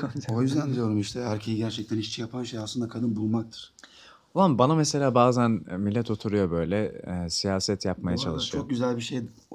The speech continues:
Speaker 2: sözünü unutma, çok güzel bir şey dayandıracağım. Maslow ihtiyaçlar hiyerarşisini bilenler bilmeyenler baksın, en altta piramidin seks var. Orayı doldurmazsan üst basamaklara çıkamıyorsun.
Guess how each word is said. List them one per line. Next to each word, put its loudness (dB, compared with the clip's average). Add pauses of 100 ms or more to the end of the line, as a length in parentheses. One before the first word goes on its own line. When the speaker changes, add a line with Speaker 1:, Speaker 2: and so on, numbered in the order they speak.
(120)
Speaker 2:
sözünü 4
unutma, 4
çok -2
güzel 2
bir 0
şey 0
dayandıracağım. 0 (320)
Maslow 2
ihtiyaçlar -2
hiyerarşisini 0 (640)
bilenler 4
bilmeyenler 2
baksın, -4
en 2
altta 0 (260)
piramidin 0 (540)
seks -2
var. -8 (520)
Orayı 8
doldurmazsan 6
üst -2
basamaklara 4
çıkamıyorsun. 0